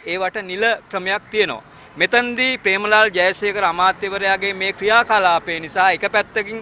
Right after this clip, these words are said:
ශ්‍රී ලංකා වරාය අධිකාරිය ජාත්‍යන්තර වශයෙන් අත්පත් කරගෙන තියෙන කීර්තියට බරපතල හානියක් සිද්ධ කරලා තියෙනවා. නාවික ශ්‍රේෂ්ඨයට අදාළ ජාත්‍යන්තර නීති සියල්ල උල්ලංඝනය කරලා තිබෙනවා. එතුමාගේ මේ නිල සංචාරයට මේ යාත්‍රා දෙක යොදවා ගැනීම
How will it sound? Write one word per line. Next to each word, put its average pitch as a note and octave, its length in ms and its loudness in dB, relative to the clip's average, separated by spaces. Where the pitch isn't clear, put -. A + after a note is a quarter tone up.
ශ්‍රී G3 280 -2
ලංකා A3+ 420 4
වරාය G3+ 420 6
අධිකාරිය G#3 680 0
ජාත්‍යන්තර G#3+ 800 4
වශයෙන් A3 440 2
අත්පත් A3+ 540 0
කරගෙන A#3 340 -4
තියෙන A3+ 260 -4
කීර්තියට B3 680 0
බරපතල G#3 480 2
හානියක් F#3+ 460 -2
සිද්ධ F#3+ 300 -4
කරලා F#3 220 0
තියෙනවා. G3 340 -2
නාවික G3+ 640 6
ශ්‍රේෂ්ඨයට G#3 580 0
අදාළ G3+ 380 4
ජාත්‍යන්තර G#3 680 2
නීති G3+ 340 -8
සියල්ල A3 460 0
උල්ලංඝනය G3+ 540 -4
කරලා F#3+ 200 -2
තිබෙනවා. G3 380 0
එතුමාගේ G#3 500 -2
මේ G3+ 180 -6
නිල F#3+ 200 -6
සංචාරයට G3 760 0
මේ G3+ 160 -4
යාත්‍රා F#3 420 2
දෙක F#3+ 140 -8
යොදවා F#3 320 0
ගැනීම F#3 280 -8